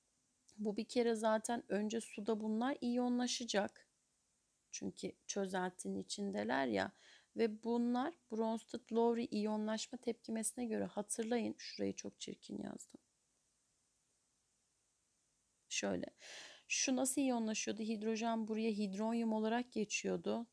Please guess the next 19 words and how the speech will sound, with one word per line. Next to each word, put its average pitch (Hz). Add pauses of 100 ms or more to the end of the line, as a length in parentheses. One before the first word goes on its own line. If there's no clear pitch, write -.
Dolayısıyla 208
C 233
H 214
üç 190 (100)
C 214
O 170
O 226 (460)
artı 220 (180)
H 226
üç -
O 220
artı 202
olarak 190
yazılacak. 175 (460)
Bu 214
da 294
arkadaşlar 233
ne 226
yapacak? 269